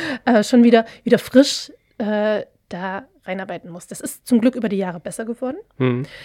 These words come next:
Speaker 1: Dann dachte man erstmal, ja, oh, jetzt, jetzt im dritten Jahr, jetzt wird alles gut. Dann kam Corona, <laughs>
Speaker 2: Mhm.
Speaker 1: dann gab's neue Herausforderungen.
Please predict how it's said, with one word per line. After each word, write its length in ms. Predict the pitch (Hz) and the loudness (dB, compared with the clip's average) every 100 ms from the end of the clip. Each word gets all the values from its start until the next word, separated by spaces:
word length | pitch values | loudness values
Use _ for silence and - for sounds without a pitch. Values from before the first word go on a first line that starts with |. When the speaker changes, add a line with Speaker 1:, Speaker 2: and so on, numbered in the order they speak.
| - - | -20 -10
Speaker 1:
Dann 120 | 233 214 | 0 0
dachte 220 | 233 277 | 2 0
man 100 | 247 | -2
erstmal, 420 | 208 226 233 226 | -4 -6 -4 -4
ja, 140 | 214 - | -4 -6
oh, 100 | 226 | -6
jetzt, 340 | 214 240 - 226 | -6 -8 -12 -10
jetzt 260 | 226 - | -10 -12
im 200 | 196 240 | -12 -6
dritten 280 | 233 247 196 | 0 0 0
Jahr, 180 | 190 233 | -4 -2
jetzt 120 | 233 | -4
wird 100 | 214 | -6
alles 220 | 202 202 | -6 -6
gut. 160 | - 277 | -10 -8
Dann 80 | 208 | -8
kam 180 | - 202 | -8 -6
Corona, 500 | 196 190 233 285 359 - | -4 0 0 0 -4 -6
<laughs> 60 | |
Speaker 2:
Mhm. 200 | 127 131 | 0 4
Speaker 1:
dann 180 | 143 151 | 6 8
gab's 200 | 302 - | 6 6
neue 240 | 226 247 269 | 4 6 6
Herausforderungen. 800 | 233 233 - - 240 247 262 | 2 -2 -2 -2 0 0 -2